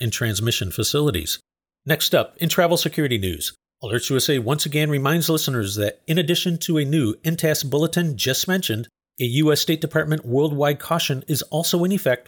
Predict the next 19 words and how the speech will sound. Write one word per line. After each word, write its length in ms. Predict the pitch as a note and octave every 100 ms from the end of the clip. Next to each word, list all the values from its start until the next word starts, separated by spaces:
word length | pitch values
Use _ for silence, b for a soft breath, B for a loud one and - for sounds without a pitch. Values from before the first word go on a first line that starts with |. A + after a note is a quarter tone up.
| _ -
warning 320 | G#2+ C#3+ D3+
of 100 | C3
the 60 |
continued 460 | C3+ B2+ D#3+ D3+ D3
threat 200 | - C3
of 140 | G#2+
terrorist 340 | - A2 A2 -
attacks, 420 | - D3 D3 - - A2+
demonstrations, 840 | B2 E3 - - C#3+ D3+ D3 C3+ -
and 140 | C#3+ -
other 240 | D#3 C3
violent 380 | A2+ B2+ C3+ -
actions 420 | C3 - C#3 B2+ -
against 480 | A#2+ D#3 B2 - -
U 220 | A#2 B2+
S 120 | B2
citizens 480 | F3+ D#3+ - D3+ C3
and 100 | C3
interests 500 | C#3+ - A2+ -